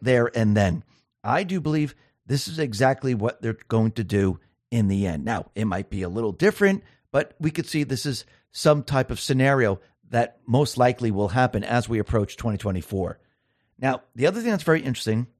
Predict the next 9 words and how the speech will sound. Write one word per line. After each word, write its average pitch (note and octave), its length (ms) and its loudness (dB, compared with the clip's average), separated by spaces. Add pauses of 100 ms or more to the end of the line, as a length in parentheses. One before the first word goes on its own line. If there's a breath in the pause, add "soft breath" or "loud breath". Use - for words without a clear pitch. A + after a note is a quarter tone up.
(640)
is B2 160 -2
Kari F#3+ 300 2
Lake, D#3 200 0
she E3 180 -4
is D#3 120 0
continually F3+ 720 -2 (500)
proving C3+ 720 2
that C3+ 320 0
the B2+ 240 -4